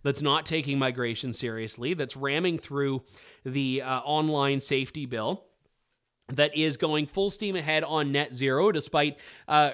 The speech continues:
Rishi trying to claim that they're kind of walking it back and supporting energy independence in, in a way. Like, it's,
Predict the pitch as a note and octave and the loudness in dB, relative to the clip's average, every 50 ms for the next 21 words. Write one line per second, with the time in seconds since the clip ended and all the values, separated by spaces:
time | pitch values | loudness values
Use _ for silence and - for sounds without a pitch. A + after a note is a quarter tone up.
0 | - - F3+ E3 F3 E3+ - - E3 C#3 - F3 E3+ E3+ E3+ D#3+ - - E3+ D#3+ | -4 -4 -2 -2 -2 -2 -4 -6 -6 -6 -4 -2 -2 0 0 -2 -2 -2 -2 0
1 | D#3 D#3 D#3 D#3 C#3+ C3+ D3 C#3+ C#3+ C3+ - D#3 E3 E3 D#3 D3 C#3+ D3 C#3+ D3 | 2 2 0 0 -2 0 0 0 -2 -2 -2 -2 0 0 0 0 0 0 0 0
2 | - - D3 D3 D3+ C3 D3+ C3+ C3+ C3+ C#3 C#3 - - C#3 C3 A#2+ - D3 B2 | 0 -2 -4 -4 -4 -2 -2 0 2 2 0 0 0 -2 -4 -4 -4 -6 -10 -8
3 | C3+ C#3+ C#3+ C#3 C#3 C3+ C3+ C#3 C#3+ C#3+ C3 B2 C3 C3+ C#3 C3+ C3 - - C3 | -4 -2 -2 0 0 0 0 0 0 0 -2 -4 -4 -4 -4 -4 -6 -6 -8 -8
4 | C3 C3+ C3+ C3 B2 B2 C3+ C3+ C3 C3 C3 C3 C3 B2+ B2+ A#2+ A#2+ B2 B2 B2+ | -4 -4 -4 -4 -4 -4 -6 -6 -6 -6 -6 -6 -4 -4 -6 -6 -4 -4 -4 -4
5 | B2 A#2+ C3+ B2+ - | -6 -6 -8 -12 -12